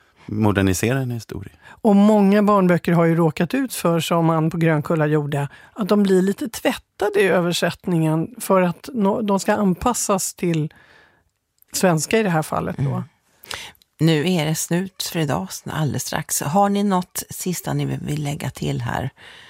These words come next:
Speaker 2: Läs gärna Catherine Rundles Omöjliga varelser som också kom ut i vår, som är en fantasyskildring som är lite så här i Narnia-klass. Narnia säger man numera.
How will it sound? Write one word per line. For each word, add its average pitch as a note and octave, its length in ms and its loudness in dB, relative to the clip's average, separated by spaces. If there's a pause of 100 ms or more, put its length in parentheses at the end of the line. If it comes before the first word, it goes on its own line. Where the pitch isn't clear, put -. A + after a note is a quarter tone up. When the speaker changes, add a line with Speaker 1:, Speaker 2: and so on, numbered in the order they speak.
(100)
Speaker 2:
Läs C#4+ 460 2
gärna G3 520 2
Catherine G#3+ 460 2
Rundles F#3 800 2 (380)
Omöjliga G3+ 580 4
varelser A#3+ 560 2
som G3 180 -2
också C4+ 220 -4
kom G#3+ 140 -2
ut E3+ 160 0
i F3+ 40 0
vår, D#3+ 220 2
som E3+ 200 0
är D#3+ 140 2
en D3+ 100 0
fantasyskildring E3 920 -2
som C#4 160 -2
är F#4+ 100 0
lite F4+ 520 0
så - 120 0
här D3+ 140 0
i D#3+ 360 2 (320)
Narnia-klass. E3+ 1080 0 (440)
Narnia G3 500 4
säger D#3 200 -2
man D3+ 160 -2
numera. C#3+ 360 -4